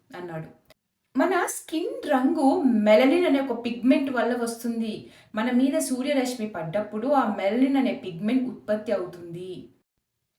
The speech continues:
అది కొందరిలో ఎక్కువ అవుతుంది, కొందరిలో తక్కువ అవుతుంది. ఎక్కువగా ప్రొడ్యూస్ అయ్యే వాళ్ళ రంగు కొంత ఎక్కువగా ఉంటుంది, తక్కువ అయ్యే వాళ్ళ రంగు తక్కువగా. ఈ మాత్రం సైన్స్ తెలీదా అంటే ఎందుకు తెలీదు? కాంగ్రెస్కి తెలిసిన ఒకే సూత్రం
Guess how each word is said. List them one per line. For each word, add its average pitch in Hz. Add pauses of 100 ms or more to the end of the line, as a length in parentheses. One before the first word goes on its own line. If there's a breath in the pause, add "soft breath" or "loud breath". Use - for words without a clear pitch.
(140)
అది 247
కొందరిలో 240
ఎక్కువ 196
అవుతుంది, 277
కొందరిలో 220
తక్కువ 202
అవుతుంది. 165 (720)
ఎక్కువగా 370
ప్రొడ్యూస్ 370
అయ్యే 349
వాళ్ళ 302
రంగు 269
కొంత 277
ఎక్కువగా 269
ఉంటుంది, 226
తక్కువ -
అయ్యే 254
వాళ్ళ 233
రంగు 220
తక్కువగా. 190 (460)
ఈ 240
మాత్రం 269
సైన్స్ 247
తెలీదా 240
అంటే 233 (360)
ఎందుకు 208
తెలీదు? 196 (640)
కాంగ్రెస్కి 269
తెలిసిన 226
ఒకే 196
సూత్రం 220